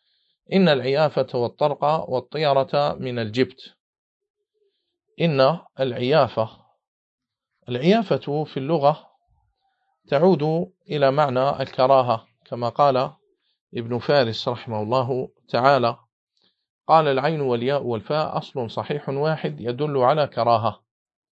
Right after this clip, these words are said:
يقال: "عاف الطعام"، معنى كرهه، ثم استعملت أيضًا، آه، بمعنى الزجر والحدس والظن. إذن هذا في اللغة. أما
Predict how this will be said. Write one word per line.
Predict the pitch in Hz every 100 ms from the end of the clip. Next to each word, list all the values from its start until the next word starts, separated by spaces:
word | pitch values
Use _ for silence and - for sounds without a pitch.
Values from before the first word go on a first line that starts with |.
| _ _ _ _ -
يقال: | 110 127 123 113
"عاف | 127 127 123
الطعام"، | 131 156 - 113 147 156
معنى | 160 160 165
كرهه، | - 180 139 117 110 123 - _ _ _ _ _ _ _ _ _ _
ثم | 180 165
استعملت | 151 156 151 - 160 131 127 -
أيضًا، | 151 127 127 139 139 123
آه، | 117
بمعنى | 110 123 139 117 120 127 - _ _ _
الزجر | 127 110 139 135 131
والحدس | - 113 107 139 135 - - _ _ _ _ _ _ _ -
والظن. | 107 127 123 123 113 104 127 113 - _ _ _ _ _ _ _ _ _ _ _ _ _ _ _ _ _ _ _ _ _ _ _ _ _ _ _ _ 143
إذن | 135 139 175
هذا | 170 175 180 147
في | 147
اللغة. | 151 175 127 139 151
أما | 170 151 156 196